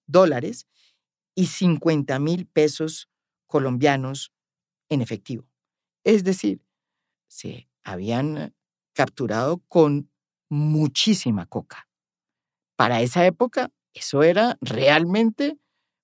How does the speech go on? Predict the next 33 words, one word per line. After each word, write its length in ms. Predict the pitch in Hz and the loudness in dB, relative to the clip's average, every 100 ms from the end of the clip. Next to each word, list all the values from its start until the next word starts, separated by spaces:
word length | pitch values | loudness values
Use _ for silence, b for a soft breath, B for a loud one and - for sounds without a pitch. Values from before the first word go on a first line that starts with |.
| - | -2
una 180 | 156 185 | 4 6
de 60 | |
las 260 | 180 135 - | 6 2 -2
capturas 500 | - 120 - 147 156 | -6 -6 -2 -2 2
más 160 | 165 151 | 2 2
grandes 640 | 170 165 127 120 139 - - | 2 2 0 -4 -8 -12 -8
que 100 | 120 | -6
se 100 | 120 | -6
pudieran 380 | - 117 131 | -4 -2 0
haber 260 | 147 156 156 | 0 2 2
hecho 340 | 151 143 165 - _ _ _ _ _ | 2 0 -8 -10 _ _ _ _ _
en 260 | 156 151 - - | 0 0 -2 0
una 840 | 185 185 196 196 175 135 101 - | 4 6 6 6 2 0 -8 -14
redada 500 | - 151 151 143 156 | 0 4 6 4 4
normal, 520 | 185 143 120 196 202 - _ _ _ _ | 2 0 2 2 2 -6 _ _ _ _
porque 240 | - 120 131 | -6 -2 -2
al 100 | 123 | 0
parecer 400 | 123 117 147 143 | 0 0 0 0
fueron 300 | 170 160 170 | 2 2 0
capturados 840 | - 131 - 135 131 143 185 185 _ _ _ _ _ _ _ | 0 -2 -2 0 2 2 0 -4 _ _ _ _ _ _ _
porque 400 | 160 151 160 156 | 4 4 2 2
se 140 | 165 | 2
les 200 | 156 147 | 0 2
dañó 300 | 147 143 151 | 2 2 4
una 220 | 170 190 | 4 6
bombilla 800 | 196 170 139 143 185 190 175 208 285 _ _ _ _ _ - | 6 6 4 4 2 4 4 2 -4 _ _ _ _ _ 0
del, 400 | 160 160 156 151 | 4 6 6 6
em, 380 | 147 135 127 - _ _ _ _ | 4 2 -6 -12 _ _ _ _
carro 300 | 196 208 220 | 4 6 6
en 120 | 208 | 6
el 160 | 170 131 | 4 2
que 120 | 147 | 2
iban. 280 | 143 98 | 2 -2